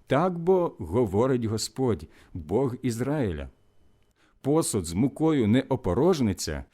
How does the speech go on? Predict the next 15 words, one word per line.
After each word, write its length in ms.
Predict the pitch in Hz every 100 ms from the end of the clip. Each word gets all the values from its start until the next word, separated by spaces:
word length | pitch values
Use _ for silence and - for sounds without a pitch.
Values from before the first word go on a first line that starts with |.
| _ _
глечик 520 | 92 107 170 170 190
з 120 | 127
олією 640 | 160 156 185 180 175 165 -
не 220 | 135 156
опустіє 880 | - 151 127 117 - 214 180 95 78 _
аж 240 | - 135 110
до 120 | 117
того 320 | - 147 104
дня, 360 | 82 120 170 92 - _ _ _
коли 240 | - 147 160
Господь 840 | 214 202 - 170 190 175 180 -
пошле 460 | 117 - 139 156 135
дощ 520 | 82 135 156 - -
на 160 | 87
землю». 460 | 95 110 104 82